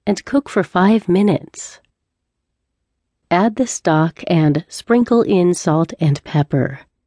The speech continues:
Bring to a boil and simmer for twenty-five minutes until pumpkin and potatoes are soft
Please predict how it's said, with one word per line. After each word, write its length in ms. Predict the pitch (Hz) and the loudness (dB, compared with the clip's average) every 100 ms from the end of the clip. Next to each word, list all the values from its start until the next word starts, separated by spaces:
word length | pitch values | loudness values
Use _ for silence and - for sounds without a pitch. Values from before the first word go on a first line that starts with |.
| _ _ _ _ _ _ | _ _ _ _ _ _
Bring 460 | 156 175 220 247 | -2 2 4 2
to 280 | 240 - 208 | 0 0 0
a 80 | 240 | 0
boil 640 | 208 156 143 139 151 175 _ _ - | 0 0 2 0 -2 -4 _ _ -4
and 340 | 190 196 214 | 0 2 0
simmer 520 | 202 - 262 202 143 | -2 -2 0 2 0
for 160 | 135 151 | 0 -4
twenty-five 880 | - - 202 233 226 170 156 160 170 | -4 -2 0 0 0 0 2 2 0
minutes 600 | 180 202 143 - - - _ _ _ | 0 2 0 -2 -10 -20 _ _ _
until 360 | 247 240 262 269 | -2 0 0 0
pumpkin 600 | - 233 233 160 139 - | 0 0 2 0 2 2
and 340 | 147 147 147 - | 2 2 2 -2
potatoes 800 | 185 - 220 202 156 143 147 - | -8 0 0 2 2 2 0 -2
are 220 | 175 147 | -2 0
soft 480 | 139 - 165 214 - | 0 0 0 0 -4